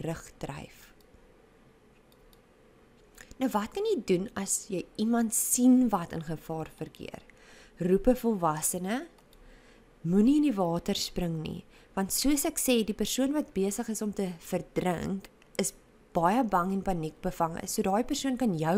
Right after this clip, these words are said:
moontlik saam met hulle laat verdrink. Gooi iets na hulle om hulle te help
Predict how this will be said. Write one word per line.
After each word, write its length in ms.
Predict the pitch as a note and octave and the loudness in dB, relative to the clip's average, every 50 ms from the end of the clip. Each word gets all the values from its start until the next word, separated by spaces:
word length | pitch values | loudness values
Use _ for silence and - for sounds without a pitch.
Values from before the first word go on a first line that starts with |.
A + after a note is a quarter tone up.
| A3 | 4
moontlik 560 | G#3+ G3+ F#3 F#3 F#3 F#3 F#3 F3+ E3+ - - - | 4 4 2 2 0 0 0 -2 -2 -4 -6 -12
saam 480 | - - - - A#3+ B3 C4 D4+ D#4 D4 | -10 -6 -2 -2 0 0 2 2 4 4
met 160 | B3 - - D#3 | 2 2 0 -4
hulle 180 | D#3+ D#3+ D#3+ E3+ E3+ | -8 -8 -6 -6 -6
laat 220 | D#3 D#3 D3+ - - | -6 -8 -8 -10 -12
verdrink. 560 | D#3 - - - D#3 - - - - - - - - - _ _ - _ _ - - - - - - - - - - - - - - - - - - - | -12 -12 -10 -8 -8 -8 -8 -10 -20 -20 -20 -20 -20 -20 _ _ -20 _ _ -20 -20 -20 -20 -20 -20 -20 -20 -20 -20 -20 -20 -20 -20 -20 -20 -12 -4 0
Gooi 140 | F#4+ G#4 G4+ - C#4 | 2 2 2 2 0
iets 240 | B3+ C4 - - B3+ | 0 0 0 0 2
na 120 | C4 B3+ A3+ | 2 4 4
hulle 180 | G#3 G3+ G#3 | 2 2 2
om 140 | G3 G#3 G#3+ G#3 | 2 2 2 0
hulle 140 | G3+ G3 G3 | 0 0 0
te 140 | - F#3 E3 | 0 0 0
help 260 | E3 E3+ E3 - | 0 -2 -4 -6